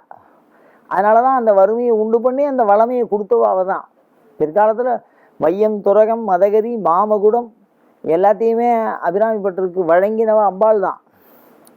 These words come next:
அந்த மாதிரி ஒரு செல்வ செழிப்போட ஒரு வாழ்க்கையை நன்னா வாழ்ந்துட்டு, அஹ், ராஜாவோட ஒத்தாசையினால காசி வரைக்கும் போயிட்டு வந்தார் அவர். எதுக்கு சொல்றேன் அப்படின்னா, அம்பாள்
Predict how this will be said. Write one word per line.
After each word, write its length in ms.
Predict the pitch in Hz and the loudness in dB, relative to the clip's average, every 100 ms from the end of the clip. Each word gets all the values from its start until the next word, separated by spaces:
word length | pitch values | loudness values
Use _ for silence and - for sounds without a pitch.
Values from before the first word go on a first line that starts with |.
| _ | _
அந்த 220 | 160 180 | -4 -2
மாதிரி 320 | 202 220 220 | 0 0 2
ஒரு 220 | 220 214 185 | 4 2 0
செல்வ 280 | 196 220 | -2 0
செழிப்போட 600 | 226 208 214 185 220 220 | 0 -2 -2 -2 -2 0
ஒரு 120 | 208 190 | 0 0
வாழ்க்கையை 460 | 185 196 202 214 | 0 0 -4 -4
நன்னா 380 | 180 185 202 185 | -6 -6 -2 0
வாழ்ந்துட்டு, 480 | 185 190 180 202 220 - _ _ _ - | 0 -2 -4 -2 -2 -4 _ _ _ -4
அஹ், 160 | 190 | 0
ராஜாவோட 840 | 165 180 190 208 196 196 196 180 165 | 4 4 4 0 0 0 0 0 -4
ஒத்தாசையினால 840 | 160 208 208 190 180 180 185 220 220 _ _ | -2 -4 -2 -4 -4 -4 -2 -4 -6 _ _
காசி 300 | 175 180 160 | -2 -2 0
வரைக்கும் 260 | 180 180 185 | -2 -2 -4
போயிட்டு 220 | 180 196 | -4 -4
வந்தார் 240 | 175 143 | -2 -4
அவர். 160 | 117 - - | -4 -14 -8
எதுக்கு 300 | 156 196 233 | -2 -2 -4
சொல்றேன் 340 | - 151 135 127 | -6 -6 -6 -8
அப்படின்னா, 480 | 123 120 107 117 - _ _ - - _ | -10 -12 -10 -10 -10 _ _ -20 -20 _
அம்பாள் 720 | - 156 202 233 240 95 67 | -10 -8 -4 2 2 2 -6